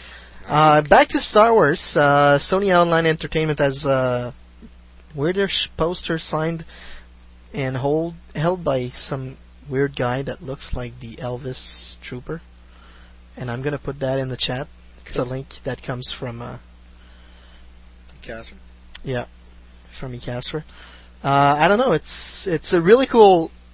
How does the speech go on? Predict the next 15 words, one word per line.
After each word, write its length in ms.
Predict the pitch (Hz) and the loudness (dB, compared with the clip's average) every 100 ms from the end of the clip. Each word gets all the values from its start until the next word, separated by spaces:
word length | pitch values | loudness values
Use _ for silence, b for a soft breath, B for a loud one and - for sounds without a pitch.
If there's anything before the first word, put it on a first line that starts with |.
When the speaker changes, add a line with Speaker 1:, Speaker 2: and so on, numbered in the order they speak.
| - - - - | -20 -20 -20 -4
Speaker 2:
cool 500 | 160 147 139 131 - - - - - - - - | 0 2 2 -2 -8 -20 -20 -20 -20 -20 -20 -2
poster 300 | 151 156 147 | 0 2 0
of 80 | 135 | 0
the 120 | 127 | -2
Emperor 260 | 131 147 131 | -4 -2 -2
holding 300 | 131 127 127 | -2 -4 -8
two 180 | - | -10
planets. 540 | 131 - 131 175 - - B B B B B B B - - | -8 -6 -6 -6 -10 -16 B B B B B B B -20 -16
So, 680 | - 156 127 123 117 120 131 - - | -6 -2 0 0 -2 -6 -12 -20 -18
and 180 | - 135 | -10 -8
with 120 | 127 | -8
little 300 | - 127 127 | -8 -8 -6
lightnings 500 | 127 120 156 151 156 - | -4 -6 -6 -10 -10 -10
coming 220 | 151 147 | -8 -8
out. 160 | 156 | -8